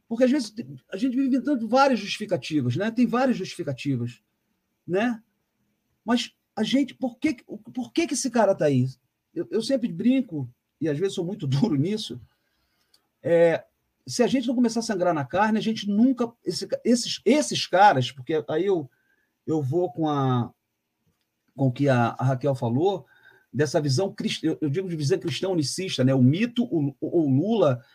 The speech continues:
né? O M S T é o M S T, o, tem um partido. Quando a gente fala M S T, a gente fala em várias pessoas, né? Todo mundo dando a mão de todo mundo,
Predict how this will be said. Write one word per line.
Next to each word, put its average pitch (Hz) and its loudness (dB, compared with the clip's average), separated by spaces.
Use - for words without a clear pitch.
né? 190 0
O 202 -2
M 226 4
S 240 -2
T 254 2
é 202 4
o 196 2
M 220 0
S 240 -2
T, 180 2
o, 120 -10
tem 180 0
um 208 -6
partido. 123 -4
Quando 214 0
a 226 2
gente 220 -4
fala 214 0
M 170 0
S 160 -4
T, 185 2
a - -8
gente 185 -4
fala 262 2
em 240 4
várias 220 4
pessoas, 170 2
né? 165 4
Todo 214 0
mundo 220 -2
dando 208 0
a 196 -2
mão 208 -2
de 208 -12
todo 214 0
mundo, 190 -4